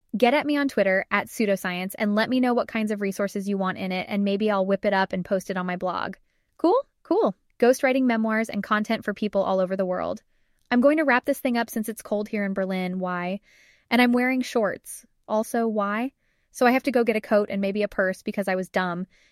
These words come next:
and thought that my laptop bag would be easy and fun to carry everywhere. I just,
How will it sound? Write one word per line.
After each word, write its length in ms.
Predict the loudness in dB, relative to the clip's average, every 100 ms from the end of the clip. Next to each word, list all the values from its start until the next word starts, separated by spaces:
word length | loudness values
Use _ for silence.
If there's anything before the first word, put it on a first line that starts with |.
| -4
and 120 | 0
thought 220 | 2 2
that 140 | 2 -2
my 140 | -2
laptop 480 | 0 0 -2 -6 -2
bag 280 | -2 -2 -2
would 160 | -4
be 240 | -4 -6 -4
easy 340 | -4 -2 -4
and 140 | -4 -2
fun 220 | -2 -2
to 80 | -6
carry 360 | -4 -2 0
everywhere. 520 | -2 -2 -4 -4 -6 -6
I 80 |
just, 260 | -4 -4 -6